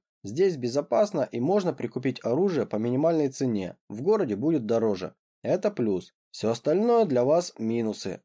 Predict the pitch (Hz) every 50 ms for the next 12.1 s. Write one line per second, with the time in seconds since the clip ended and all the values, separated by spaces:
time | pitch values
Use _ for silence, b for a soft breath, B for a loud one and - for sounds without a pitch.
0 | _ _ _ - 104 - - 156 170 208 233 240 220 - - - 123 131 131 127
1 | 135 127 139 139 143 151 - - 165 131 113 107 - 131 - - 123 107 90 -
2 | - - - 196 220 185 131 - - 151 143 - - 135 127 113 107 98 87 -
3 | _ _ _ - - - - - 214 208 - - 120 - 127 127 156 175 170 -
4 | 139 127 117 110 107 90 90 - - - - - _ _ _ _ - - 170 165
5 | 151 147 143 139 135 - 240 247 240 226 202 185 180 175 - - 131 - - 175
6 | 196 208 202 - 139 - - - 160 156 - - 190 185 151 - - 110 107 110
7 | 107 104 98 90 87 - - - 104 107 131 180 214 220 185 - 170 151 151 -
8 | - 95 - - - 175 180 160 156 143 135 - - 107 92 87 - - _ _
9 | _ _ - 107 120 131 - 262 262 240 240 240 208 196 170 156 151 151 170 170
10 | 170 156 - - 151 147 151 147 131 139 147 175 226 233 - - - 139 135 127
11 | 117 - 190 202 185 170 156 143 135 - - 180 175 - - 156 139 131 123 110
12 | 92